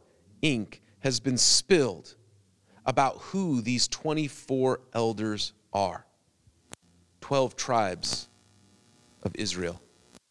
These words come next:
Disciples. Is it literally Reuben and Simeon and Judah? Is it literally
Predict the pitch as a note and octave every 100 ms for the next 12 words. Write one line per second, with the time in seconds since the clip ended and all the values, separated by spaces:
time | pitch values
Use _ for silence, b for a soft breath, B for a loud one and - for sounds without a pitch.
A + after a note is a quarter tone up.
0 | _ _ - - _ _ _ _ _ _
1 | - - - B2 A2+ - D2 - - -
2 | _ _ _ _ _ _ _ _ _ _
3 | _ _ - A#2+ B2+ A#2+ C3+ D3+ D#3 C3
4 | A#2 G#2 E2+ - _ _ _ _ _ _
5 | - A2+ C#3 C3+ A2+ G#2+ G2+ F#2+ - -
6 | C3 B2 A2 F#2+ F#2 F#2+ F2+ - B2+ B2
7 | A#2 G2+ F2 - B B - C3+ B2+ -
8 | C3 D3 D#3+ D#3 C3+ B2 A2+ G2